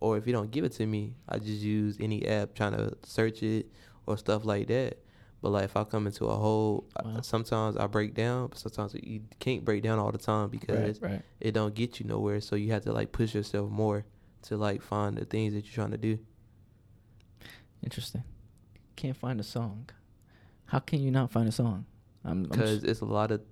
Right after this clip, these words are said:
Speaker 1: it's a lot of new songs they coming out with, or you don't know if that D J had made a mix to it.
Speaker 2: Okay.
Speaker 1: So it's sometimes D Js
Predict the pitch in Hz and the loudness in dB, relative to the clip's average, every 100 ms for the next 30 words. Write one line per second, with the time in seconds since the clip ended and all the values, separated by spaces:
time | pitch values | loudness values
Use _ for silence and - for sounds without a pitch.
0 | - - 117 104 107 107 113 113 113 - | -4 -4 0 0 2 2 4 2 0 2
1 | 113 110 107 107 113 107 104 107 104 113 | 2 2 2 0 0 0 0 0 2 2
2 | 117 117 - - - - 120 123 113 113 | 2 0 -4 -20 -12 0 4 4 2 2
3 | 110 110 110 107 107 107 107 113 113 113 | 2 2 2 2 0 2 2 2 0 2
4 | 110 113 107 110 110 110 104 110 135 - | 2 2 2 0 0 0 0 0 -2 -4
5 | - 107 - - - - - 120 - 123 | -2 -2 -2 -8 -20 -4 0 2 2 -2
6 | - - - 113 110 110 117 113 113 107 | -4 -8 0 2 2 0 -2 0 0 2
7 | 107 107 107 107 - - - 117 117 113 | 2 0 -2 -8 -14 -16 -4 0 4 4
8 | 113 107 110 | 4 0 -4